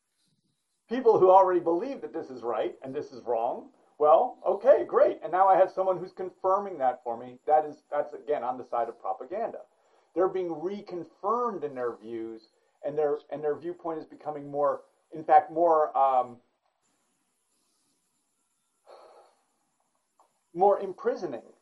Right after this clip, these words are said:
right? They're just getting more and more of the same view. They're becoming more imprisoned in that view.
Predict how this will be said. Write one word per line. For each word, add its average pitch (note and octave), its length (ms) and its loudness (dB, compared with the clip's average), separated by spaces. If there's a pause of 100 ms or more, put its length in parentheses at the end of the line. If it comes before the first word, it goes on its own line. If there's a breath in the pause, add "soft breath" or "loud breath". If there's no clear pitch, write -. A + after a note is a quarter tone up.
(420)
right? F3 300 0 (640)
They're F#3 100 -2
just G#3 160 -2
getting F#3+ 240 -2
more F#3 200 2
and F#3 100 -2
more F3+ 180 4
of F3 60 -2
the E3+ 80 -6
same F3+ 220 -8
view. B3 140 -14
They're C3+ 120 -8
becoming D#3+ 340 -10
more E3 160 -4
imprisoned B3 480 -8
in A3 120 -14
that G#3+ 220 -10
view. - 180 -20